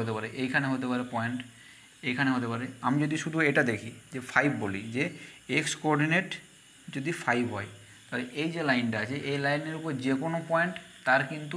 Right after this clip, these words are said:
এক্স কোঅর্ডিনেটটা ফাইভ। কারণ কি? x coordinate five মানে সেটা ওয়াই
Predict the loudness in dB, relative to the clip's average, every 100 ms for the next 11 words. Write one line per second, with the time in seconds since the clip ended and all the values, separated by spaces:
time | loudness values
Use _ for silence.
0 | 0 0 -2 -10 -4 2 4 2 -2 -6
1 | -6 -6 -6 -10 -18 -20 -20 -20 -20 -20
2 | -20 -12 0 0 0 -2 -6 -12 -18 -2
3 | -2 -2 -4 -2 -2 -2 -4 -2 2 2
4 | 2 0 0 -4 -2 -4 -6 -14 -20 -20
5 | -6 -2